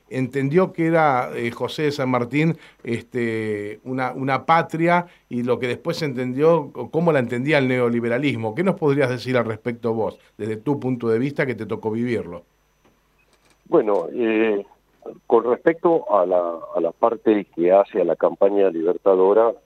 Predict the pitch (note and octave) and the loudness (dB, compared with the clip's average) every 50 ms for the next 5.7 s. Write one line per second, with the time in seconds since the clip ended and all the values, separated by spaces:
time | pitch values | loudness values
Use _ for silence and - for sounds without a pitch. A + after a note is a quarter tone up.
0 | _ - D#2 D#2 D2 D2 D2 C#2+ C2+ - - F#2 F#2+ F2+ - _ _ _ - G2 | _ -14 -10 -10 -8 -8 -10 -12 -14 -10 -6 -4 -4 -4 -4 _ _ _ -8 -6
1 | G2+ - - - F#2 F#2+ F#2+ G2 G2+ G#2 G#2+ A#2 A#2+ A#2+ A#2+ A#2 - A2 A2 - | -6 -6 -6 -6 -4 -2 -2 0 0 2 4 4 4 4 2 0 0 0 -2 0
2 | _ - F#2+ F#2+ F#2 F#2 F#2+ F#2+ F2+ - E2+ E2+ D#2+ D#2 D#2 D2+ C#2+ C#2+ C#2+ C2+ | _ -2 0 2 2 2 0 -2 -6 -8 -8 -8 -6 -4 -4 -4 -6 -8 -12 -16
3 | - _ _ _ - - _ - - - _ _ _ - D2+ D2+ - - F2 D#2+ | -20 _ _ _ -20 -20 _ -20 -20 -20 _ _ _ -20 -20 -8 -4 -2 -2 0
4 | F#2 F#2+ F#2 - - B2+ C3+ C3 B2+ B2 G#2+ F#2+ - - F#2+ G2 F#2+ G2+ G#2 G2+ | 0 0 0 0 -2 0 2 2 2 2 0 0 0 2 2 2 2 0 -2 -4
5 | F#2+ E2+ F#2 F2+ E2 - - B2 B2 B2 B2 A#2+ B2+ B2 | -4 -2 -2 -4 -4 0 0 2 2 2 0 -2 -4 -8